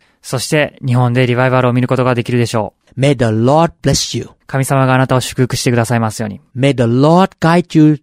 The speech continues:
Speaker 2: to the right church.
Speaker 1: 神様があなたを良い教会に導いてくださいますように。
Speaker 2: May the Lord give you a good shepherd.
Speaker 1: 神様があなたに良い羊飼いとなるリーダーを与えてくれますように。
Speaker 2: May the Lord remind you of all these teachings.
Speaker 1: 神様が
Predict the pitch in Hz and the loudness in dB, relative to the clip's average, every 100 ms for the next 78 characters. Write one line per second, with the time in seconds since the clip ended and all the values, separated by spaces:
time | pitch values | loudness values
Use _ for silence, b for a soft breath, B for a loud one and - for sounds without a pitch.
0 | - 143 120 113 107 147 160 - 123 - | -4 -4 -2 -2 0 0 0 -2 -4 -4
1 | - - - 135 139 131 127 127 127 139 | -18 -12 -4 -2 0 0 2 2 0 2
2 | 139 123 131 131 131 127 123 123 113 123 | 0 2 2 2 0 0 0 0 0 -2
3 | 117 113 113 113 110 107 - 107 107 - | 0 0 0 -2 -4 -8 -8 -10 -10 -16
4 | - 120 135 127 120 127 151 - - 160 | -10 -2 0 2 2 2 2 0 0 2
5 | 160 - 135 135 - - 113 107 - 143 | 2 4 4 6 2 -2 -4 -4 0 4
6 | 147 _ - 127 - - - _ - 135 | 4 _ -4 -4 -4 -8 -8 _ -4 -2
7 | 135 127 123 123 127 127 123 117 151 131 | 0 0 2 0 0 0 -2 0 0 -2
8 | - 147 143 127 113 - 120 120 107 120 | -4 -4 -2 -2 -4 -4 0 0 -2 -4
9 | 117 110 110 113 110 107 104 90 - - | -2 -2 -2 -2 -4 -6 -6 -8 -14 -14
10 | - 135 135 120 113 120 139 156 175 - | -2 2 2 2 2 2 4 4 2 0
11 | 135 156 143 147 147 127 143 - 127 120 | 2 2 2 2 2 2 0 0 -4 -4
12 | - 160 180 180 165 - - 139 - 117 | 0 2 4 2 0 -2 -4 -4 -2 -4
13 | - - - _ - 139 127 127 123 131 | -4 -12 -14 _ -6 -4 0 0 2 0
14 | 123 | -2